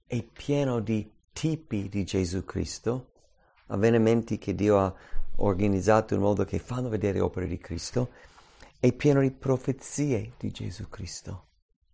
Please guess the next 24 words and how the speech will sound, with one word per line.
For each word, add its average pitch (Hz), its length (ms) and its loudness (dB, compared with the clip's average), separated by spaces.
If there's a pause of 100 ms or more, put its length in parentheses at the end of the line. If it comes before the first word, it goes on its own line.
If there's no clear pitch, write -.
(380)
Le 120 140 2
scritture 143 580 -6
parlano 135 580 -2 (180)
di 113 140 -6
Gesù 123 340 -4
Cristo 135 380 -8
da 98 200 0
Genesi 127 720 -4
in 101 160 -10
poi. 113 420 -8 (500)
In 117 300 4 (300)
primo 151 320 2
Pietro 143 560 4
uno, 123 460 2 (600)
dieci 113 460 0
a 95 80 2
dodici, 98 580 0 (880)
impariamo 143 540 6
che - 400 0
era 151 580 4
lo 131 120 6
Spirito 156 540 2
di 131 180 4
Cristo - 760 -2